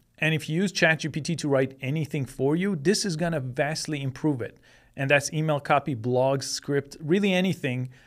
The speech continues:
that Chat G P T is writing for you now. Once you set this up in its memory, you'll see a vast improvement. So the very first step of this process is to get Chat G P T to analyze a writing style. This could be something that you wrote, so that's what I'm gonna do to mimic my own writing style.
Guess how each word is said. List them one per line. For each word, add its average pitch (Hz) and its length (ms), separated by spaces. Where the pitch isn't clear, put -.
that 127 160
Chat 139 240
G 139 100
P 127 100
T 143 120
is 117 100
writing 131 280
for 131 180
you 120 140
now. 143 340
Once 156 340
you 151 60
set 165 380
this - 180
up 147 260
in 139 140
its 131 160
memory, 160 500
you'll 135 160
see 139 200
a 117 60
vast 117 360
improvement. 107 460
So - 220
the 175 120
very 226 320
first 175 300
step - 320
of 135 180
this 135 120
process 156 600
is 160 240
to 165 80
get 196 200
Chat 202 300
G 160 140
P 151 160
T 135 380
to 170 240
analyze 202 600
a 175 160
writing 143 400
style. 110 360
This 120 220
could 190 180
be 139 120
something 160 460
that 123 260
you 147 120
wrote, 214 340
so 147 200
that's 139 260
what 147 120
I'm 151 100
gonna 156 200
do 151 120
to 156 160
mimic 143 400
my 143 220
own 151 180
writing 135 320
style. 135 400